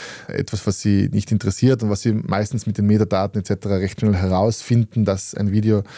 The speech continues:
fake ist. Aber was ganz interessant ist und was mit dieser Propagandaschlacht ganz interessant ist, ich habe da ein konkretes Beispiel. Gerade gestern wurde wieder ein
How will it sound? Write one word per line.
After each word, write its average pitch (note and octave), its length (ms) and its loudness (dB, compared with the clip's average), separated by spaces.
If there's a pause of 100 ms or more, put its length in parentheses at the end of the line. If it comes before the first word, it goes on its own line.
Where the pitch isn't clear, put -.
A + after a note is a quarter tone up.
(280)
fake A2 360 -2
ist. - 140 0
Aber G#2+ 180 2
was A2 140 0
ganz A2 140 0
interessant A2 540 -2
ist A#2+ 140 -2
und A2 220 -4
was A2 140 -2
mit A2 100 0
dieser A2+ 160 -4
Propagandaschlacht A2+ 920 -2
ganz G#2+ 180 -2
interessant G#2+ 460 -2
ist, - 100 -10
ich - 40 -4
habe G#2+ 140 0
da A2+ 80 0
ein G#2+ 60 0
konkretes A2 600 -2 (360)
Beispiel. G#2+ 500 2
Gerade G#2 200 -2
gestern A2+ 440 0 (560)
wurde A2 920 2 (280)
wieder A2 520 2
ein A2 300 2